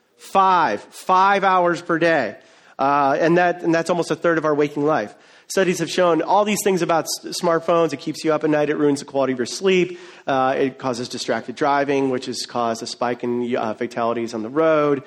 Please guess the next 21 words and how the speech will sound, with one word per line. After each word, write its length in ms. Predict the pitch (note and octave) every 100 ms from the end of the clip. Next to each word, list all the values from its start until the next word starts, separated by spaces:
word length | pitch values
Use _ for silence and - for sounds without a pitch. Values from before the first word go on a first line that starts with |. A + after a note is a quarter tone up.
| - - -
It 100 | C#3
even 180 | C#3+ C#3
shows 440 | - C#3+ C#3 C3
that 120 | C3
it 140 | C3+ C3+
negatively 500 | C3+ C3+ C3+ B2+ B2+
impacts 400 | B2 B2+ A2 -
your 100 | A#2+
work 280 | B2+ B2
and 80 | B2+
your 100 | A2+
academic 440 | A2 G#2+ G2+ G2 -
performance. 600 | G#2+ E3+ C#3+ G2 - - - - -
Uh, 120 | C#3+
but 160 | D3+ E3
rather 240 | G#3 A3+
than 160 | G#3 F#3
living 240 | G#3 G#3
our 180 | E3+ F3
own 300 | A3+ C4+ A3
life, 440 | C#3+ B2+ G#3 -